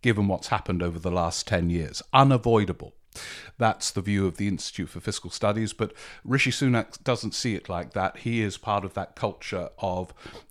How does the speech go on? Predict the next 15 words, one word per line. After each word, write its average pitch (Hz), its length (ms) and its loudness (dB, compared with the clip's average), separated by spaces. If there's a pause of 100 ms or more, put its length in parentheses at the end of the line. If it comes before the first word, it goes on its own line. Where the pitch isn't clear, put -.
(160)
spending 98 720 2
being 92 360 0
a 98 100 -2
waste. 95 580 -4 (1080)
So 120 520 2 (420)
Johnson 143 480 4
relies 120 800 4
on 101 460 2 (260)
his 98 300 0
dominance 117 840 4
of 95 260 -6
this 90 220 -4
subservient, 98 1080 0
docile 90 800 -2
government, 110 480 0